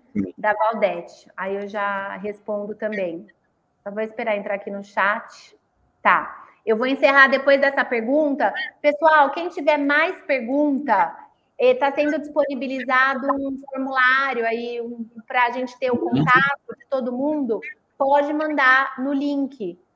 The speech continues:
Speaker 2: desse link que, que tá aparecendo na tela pra vocês.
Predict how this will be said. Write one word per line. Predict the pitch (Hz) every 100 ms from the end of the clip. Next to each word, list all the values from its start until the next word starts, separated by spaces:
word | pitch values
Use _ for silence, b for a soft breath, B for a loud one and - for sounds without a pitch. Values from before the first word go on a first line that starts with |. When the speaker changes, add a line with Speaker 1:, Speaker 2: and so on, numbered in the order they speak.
| _ _ _
Speaker 2:
desse | 202 240 254 277
link | 262 262 262
que, | 254 277 262
que | -
tá | 254 262
aparecendo | 262 262 262 262 254
na | 262
tela | 262 247 240
pra | 240
vocês. | 240 269 - 208 156 -